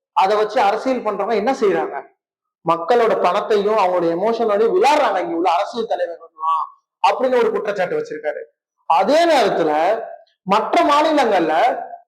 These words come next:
மூன்று மொழிகளை ஏத்துப்பாங்க, ஆனா தமிழ்நாடு மட்டும்தான்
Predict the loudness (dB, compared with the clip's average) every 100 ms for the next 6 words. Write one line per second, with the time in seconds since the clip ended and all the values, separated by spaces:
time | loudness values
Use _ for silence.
0 | _ -2 2 4 4 2 2 2 2 2
1 | 2 2 0 0 0 -2 -2 -6 -10 _
2 | _ _ _ _ _ -2 2 4 2 0
3 | 0 2 2 2 4 4 4 2 0 0
4 | 0 0 0 0 -2 -4 -14